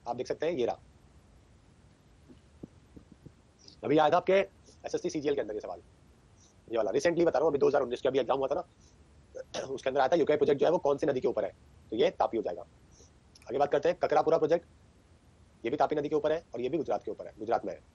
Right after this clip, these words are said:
ठीक है, ककरापुरा। नेक्स्ट है हीराकुंड डैम, काफी सिंपल है, हीराकुंड आपको मालूम है महानदी के ऊपर है, उड़ीसा के अंदर है, हीराकुंड काफी फेमस है। फिर है मैकुंड प्रोजेक्ट, मैकुंड प्रोजेक्ट दोस्तों ये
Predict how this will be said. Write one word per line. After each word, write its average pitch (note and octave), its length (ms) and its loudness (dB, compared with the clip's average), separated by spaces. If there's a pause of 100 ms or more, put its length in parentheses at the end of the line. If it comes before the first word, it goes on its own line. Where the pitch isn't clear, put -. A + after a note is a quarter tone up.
(1120)
ठीक D#3+ 100 0
है, F3 80 4
ककरापुरा। A#2 460 0 (2250)
नेक्स्ट D#3+ 200 0
है F#3 80 4
हीराकुंड F3 440 0
डैम, A2+ 140 -2 (160)
काफी A2 140 -4
सिंपल D3 260 2
है, E3+ 60 0 (220)
हीराकुंड C3 280 0
आपको C3+ 180 0
मालूम C3+ 180 0
है D3 60 -4
महानदी C3 260 -4
के C#3+ 80 0
ऊपर C3+ 160 0
है, D#3 80 -4 (100)
उड़ीसा A#2+ 180 -4
के C3 80 -4
अंदर B2+ 160 -4
है, C3 40 -2 (440)
हीराकुंड B2+ 280 2
काफी B2+ 160 0
फेमस G#2+ 260 -4
है। E2+ 80 -10 (1700)
फिर D#3 100 6
है D#3+ 280 4
मैकुंड F3+ 380 -2
प्रोजेक्ट, F3 320 0 (580)
मैकुंड D#3+ 240 -2
प्रोजेक्ट D#3+ 200 0
दोस्तों E3 240 2
ये E3 160 4